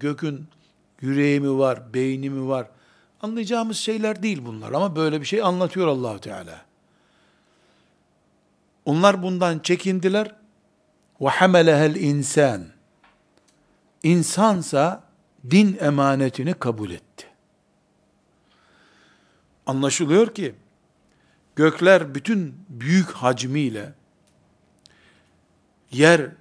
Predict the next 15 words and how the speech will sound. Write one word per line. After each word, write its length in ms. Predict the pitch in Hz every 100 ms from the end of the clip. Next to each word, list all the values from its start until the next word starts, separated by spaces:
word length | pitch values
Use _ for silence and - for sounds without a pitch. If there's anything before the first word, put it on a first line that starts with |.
| _ _ _ _ _ _ -
koca 600 | 113 110 156 147 - _ _ _
hacmiyle 840 | - 123 113 123 175 160 123 156 185 _ _ _ _ _ _ _ _ 139
din 260 | 190 180
taşıyamadı, 840 | - 147 - 180 208 175 156 220 -
insan 520 | 170 165 151 175 156 123
taşıdı. 540 | 110 90 147 113 98 _ _ _ -
Demek 360 | 147 180 196
insanın 440 | 160 160 170 190 185
kapasitesi 800 | 156 147 170 165 165 - 185 180 _ _ _ _ _ _ _ _ _ _ _
dünya 460 | 147 151 156 196 185
ve 60 | 180
uzaydan 800 | - 147 135 156 151 180 180 156
daha 200 | 160 175
güçlüdür 500 | 151 - 202 190 185
aslında. 720 | 139 - - 110 87 - -